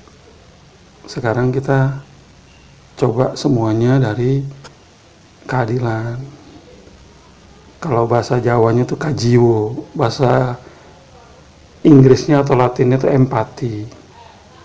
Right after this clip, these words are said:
empathize. Nah, dari situlah lo belajar hidup. Kalau nggak mau ditonjok, jangan nonjok.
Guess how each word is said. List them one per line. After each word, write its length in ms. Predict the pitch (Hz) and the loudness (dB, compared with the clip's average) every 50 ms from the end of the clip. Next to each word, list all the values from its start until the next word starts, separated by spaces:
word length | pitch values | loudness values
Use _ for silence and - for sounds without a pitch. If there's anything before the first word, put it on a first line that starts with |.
| - - | -16 -10
empathize. 960 | - - 131 120 135 143 135 - 131 113 123 113 117 143 151 - - - - - - - - - - - - - - - - - - - - | -4 -2 -2 -2 -2 -4 -6 -2 -2 -2 -2 -2 -6 -8 -12 -14 -18 -20 -20 -20 -20 -20 -20 -20 -20 -20 -20 -20 -20 -20 -20 -20 -14 -4 0
Nah, 320 | 156 123 120 117 110 104 104 104 - - - - - - - - - - - - - - - - | 2 2 2 2 0 -4 -8 -12 -16 -20 -20 -20 -20 -20 -20 -20 -20 -20 -20 -20 -20 -20 -14 -8
dari 240 | 143 120 110 120 - | -4 -4 -2 -4 -4
situlah 480 | - 143 - - 147 135 135 135 - | -6 -8 -2 0 2 2 2 2 0
lo 80 | 139 151 | -2 -2
belajar 400 | 120 123 127 127 - 135 113 123 | 2 2 2 2 2 0 0 0
hidup. 320 | 131 131 135 143 135 131 127 - - - - - - - - - - - - - - - - - - - - - - - - - - - - - - | 0 0 0 0 -2 -2 -2 -6 -14 -20 -20 -20 -20 -20 -20 -20 -20 -20 -20 -20 -20 -20 -20 -20 -20 -20 -20 -20 -20 -20 -20 -20 -20 -20 -20 -10 -8
Kalau 240 | - 113 113 117 | -6 -4 -2 -2
nggak 160 | 117 117 120 113 | -2 -2 -2 -2
mau 160 | 117 117 123 | -2 -2 -4
ditonjok, 560 | 127 - 113 107 104 107 107 117 127 131 - | -4 -4 -2 -2 -2 -2 -2 -2 -4 -4 -4
jangan 240 | 143 127 113 113 117 | -4 -2 -2 -2 -2
nonjok. 520 | 127 139 151 147 135 139 139 135 139 156 | -2 0 0 -2 -2 -2 -4 -4 -6 -6